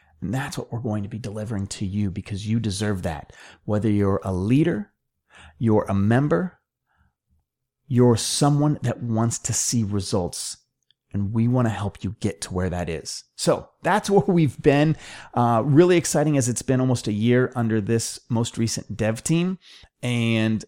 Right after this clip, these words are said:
they've delivered around every corner because we will deliver for you. So let's get on to the podcast. And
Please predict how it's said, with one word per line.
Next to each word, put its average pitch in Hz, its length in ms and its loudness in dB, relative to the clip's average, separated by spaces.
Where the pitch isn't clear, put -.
they've 107 220 -2
delivered 110 540 -2
around 98 420 -4
every 104 240 -2
corner 95 480 -2
because 90 320 -6
we 101 420 -2
will 165 160 -8
deliver 92 480 -10
for - 140 -14
you. 92 300 -8
So 135 360 2
let's - 160 0
get 156 100 0
on 147 200 0
to - 80 -8
the 151 60 -8
podcast. - 600 -8
And - 220 2